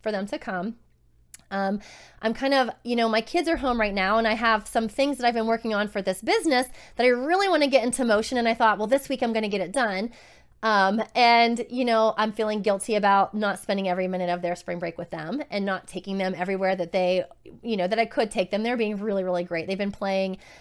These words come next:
um, and having a good time here at home. But, you know, all of the, the things that come up, you guys know me enough by now that you know I'm constantly fighting the mom guilt situation. And, um, I could easily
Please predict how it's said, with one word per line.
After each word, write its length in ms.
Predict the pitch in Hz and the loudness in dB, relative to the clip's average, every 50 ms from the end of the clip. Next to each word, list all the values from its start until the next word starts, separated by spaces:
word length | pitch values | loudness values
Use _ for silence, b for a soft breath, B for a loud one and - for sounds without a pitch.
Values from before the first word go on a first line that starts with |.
| B B B _ | B B B _
um, 460 | 185 180 170 165 165 165 165 165 175 - | -2 0 0 0 0 -2 -4 -6 -6 -6
and 120 | - 202 | -6 -4
having 280 | 202 196 180 180 180 185 | -2 -2 -2 -2 -2 -4
a 40 | 185 | -2
good 180 | 185 185 180 | 0 0 -2
time 200 | - - 185 185 | 0 -2 -4 -4
here 140 | 165 185 180 | -4 -4 -6
at 120 | 165 - - | -6 -6 -4
home. 280 | - 269 269 277 277 | -2 0 2 2 2
But, 140 | 247 220 - | 2 2 0
you 100 | 262 277 | 0 0
know, 180 | 277 269 262 - | 0 0 0 0
all 200 | - 262 269 311 | 2 2 4 4
of 100 | 349 330 | 2 2
the, 140 | 330 339 330 - - - | 0 -2 -2 -4 -4 -6
the 80 | 240 240 | -4 -4
things 440 | - - - 214 180 170 170 180 | -2 -2 -2 -2 -2 -2 -6 -6
that 160 | - 196 175 - | -6 -6 -6 -6
come 160 | - - 190 | -8 -8 -8
up, 140 | 165 160 - | -6 -6 -4
you 80 | 208 | -2
guys 200 | 208 214 202 - | 0 0 0 0
know 180 | 220 233 247 254 | 0 0 0 0
me 120 | 262 262 | 0 0
enough 220 | 247 240 226 233 - | 0 0 0 0 0
by 120 | 226 220 | -2 0
now 260 | 214 202 185 185 185 | 0 0 0 0 0
that 100 | 185 175 | -2 -2
you 140 | 180 202 196 | -4 -4 -2
know 360 | 202 196 196 190 190 190 202 B B B B B B B B _ | 0 0 2 2 2 0 0 B B B B B B B B _
I'm 160 | 196 185 185 | -4 -4 -4
constantly 480 | - - - 226 233 233 233 240 226 220 | -4 -2 0 2 2 2 0 -2 -2 0
fighting 300 | - 226 208 208 202 202 | 2 2 2 2 2 0
the 60 | 202 | 0
mom 280 | 196 190 185 185 185 180 | 0 0 -2 -2 -2 0
guilt 280 | 185 180 185 - - | 0 0 0 0 -2
situation. 800 | - - 185 - 208 185 180 175 175 - - 180 175 170 170 180 | -6 -10 -6 -4 -4 -2 -2 -2 -2 -4 -4 -4 -2 -2 -4 -6
And, 540 | - - 190 175 170 170 170 170 170 185 b b b b b b b b - | -6 -4 -4 -2 -2 -2 -2 -4 -6 -8 b b b b b b b b -4
um, 260 | 208 202 196 196 202 - - | 0 0 2 0 0 -2 0
I 280 | 220 220 226 240 269 | 2 4 6 4 4
could 300 | 269 269 - 311 254 226 - | 2 2 0 0 0 0 -2
easily 880 | 226 226 247 269 294 254 294 240 208 196 185 180 180 180 180 196 202 | -6 -6 -2 -2 -2 0 0 -2 -2 -2 -2 -4 -4 -6 -6 -8 -10